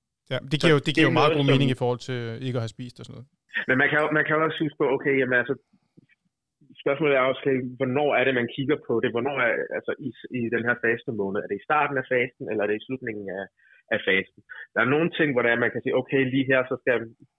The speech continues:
Speaker 2: så skal spillerne begynde at vende sig til, øhm,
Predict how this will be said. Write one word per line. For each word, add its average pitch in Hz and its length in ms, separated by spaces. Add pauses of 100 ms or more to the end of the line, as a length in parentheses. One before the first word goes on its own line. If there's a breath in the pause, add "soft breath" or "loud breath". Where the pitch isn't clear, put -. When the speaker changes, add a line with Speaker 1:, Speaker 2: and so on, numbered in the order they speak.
Speaker 2:
så - 120
skal 139 180
spillerne 131 360
begynde 123 240
at 110 100
vende 127 260
sig 113 80 (120)
til, 117 140 (720 soft breath)
øhm, 98 280